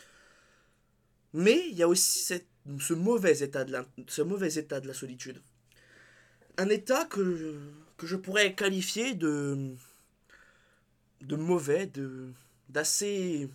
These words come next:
d'assez triste, assez, assez, oula, non. Horrible. Concrètement, cet état-là,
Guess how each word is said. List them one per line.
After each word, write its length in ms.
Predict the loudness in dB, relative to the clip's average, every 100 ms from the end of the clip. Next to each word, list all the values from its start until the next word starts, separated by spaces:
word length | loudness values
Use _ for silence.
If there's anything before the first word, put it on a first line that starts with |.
| -16 _ _ _ _ _ -20 _ -20 _ _ _ _ _ _ _ _
d'assez 840 | -4 -2 2 2 0 0 0 0 -4
triste, 580 | -6 -4 -4 -6 -16 -20 -12
assez, 1000 | -6 -4 -4 -4 -4 -4 -8 -10 -12 -16 -20 _ _ _ _ _ _ _ _ _ _ _ _ _ _ _ _ _ -14
assez, 340 | -8 -8 -10
oula, 260 | -14 -14 -14 -18
non. 140 | -20 _ _ _ _ _
Horrible. 420 | 6 6 4 0 -8 _ _ _ _ -20 -20 _ _ _ _ _ _ _ _ _
Concrètement, 760 | -4 0 2 0 0 0 0 -2
cet 480 | -4 -4 -4 -4 -6
état-là, 720 | -6 0 0 2 0 -4